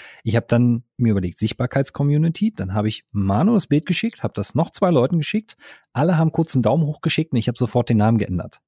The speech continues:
Aber natürlich, auch da hab ich mich ertappt, dass ich ein Feedback vom Außen brauchte. Und jedem, der das jetzt hört, würde ich sagen, schnapp dir eine Person, die so ein, so ein Play-Buddy ist, so ein Spiel-Buddy, mit dem du Spaß haben kannst, mit dem du lachst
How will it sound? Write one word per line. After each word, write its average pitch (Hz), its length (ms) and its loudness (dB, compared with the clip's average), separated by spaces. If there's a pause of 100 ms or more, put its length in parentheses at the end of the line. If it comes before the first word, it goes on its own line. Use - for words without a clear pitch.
(600)
Aber 131 180 2
natürlich, 160 580 0
auch 113 100 -2
da 143 300 2
hab 127 100 0
ich 120 140 -2
mich 123 140 -2
ertappt, - 360 -6
dass 123 140 -4
ich - 140 -6
ein 123 100 0
Feedback 165 420 -2
vom 113 160 0
Außen 135 320 2
brauchte. 92 460 -4 (320)
Und 117 280 -2 (280)
jedem, 160 720 2
der 110 360 -4
das 110 140 0
jetzt - 180 -6
hört, 185 240 2
würde 123 120 0
ich - 80 -2
sagen, 139 400 2 (320)
schnapp - 440 -4
dir 123 200 0
eine 160 320 2
Person, 101 680 0
die 113 160 2
so 117 180 2
ein, 123 180 2 (460)
so - 160 -2
ein 117 140 0
Play-Buddy 117 580 0
ist, - 120 -6
so - 60 -2
ein - 80 -2
Spiel-Buddy, 92 580 -2
mit 92 180 -8
dem 98 120 0
du 82 80 -8
Spaß - 380 -2
haben 110 180 2
kannst, 101 560 0
mit - 140 -16
dem 92 100 -2
du 95 100 -2
lachst - 480 0